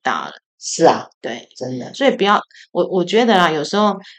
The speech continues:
Speaker 1: 不要给自己挤太多的东西在脑海里，你给自己一些空间，然后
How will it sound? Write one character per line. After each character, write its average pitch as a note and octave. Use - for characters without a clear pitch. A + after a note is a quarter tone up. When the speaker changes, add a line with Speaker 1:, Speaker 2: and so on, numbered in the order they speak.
Speaker 1:
不 A3+
要 C4
给 C#3+
自 G3
己 F#3
挤 A#2
太 F#3
多 F3
的 D#3
东 D#3+
西 D#3+
在 D3+
脑 G2
海 -
里， -
你 F#3+
给 D#3
自 -
己 D#3+
一 D#3+
些 D#3+
空 D3
间， E2
然 D3
后 F3+